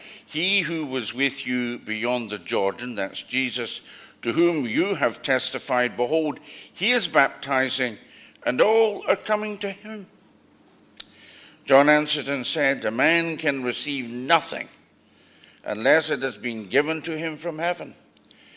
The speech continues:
You yourselves bear me witness that I said, 'I am not the Christ, the Messiah, but I have been sent before him.' He who has the bride is the bridegroom.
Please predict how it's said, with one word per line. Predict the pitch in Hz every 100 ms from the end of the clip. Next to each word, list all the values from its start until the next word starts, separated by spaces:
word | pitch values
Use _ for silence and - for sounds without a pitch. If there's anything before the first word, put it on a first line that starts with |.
| - _
You | 120 131
yourselves | 131 139 - 143 170 160
bear | 110 143 156
me | 156
witness | 139 147 147 170 -
that | 120 120
I | 131 147
said, | - 147 127
'I | 135 190
am | 165 135
not | 156 -
the | -
Christ, | - 127 120 156 - -
the | 113
Messiah, | 113 - 127 120 120 170 - - - - - - _ _ _ _ -
but | 127
I | 147 151
have | 123
been | 143 143
sent | - 175 160 165
before | 156 - 175 123 92
him.' | 98 92 98 _ _ _ _ - - - - -
He | 127 175 185
who | 156 147 151 139
has | 120 139 143 -
the | 131
bride | 110 113 123 127 120 120
is | 117 113 101
the | 110
bridegroom. | 101 101 98 80 90 85 67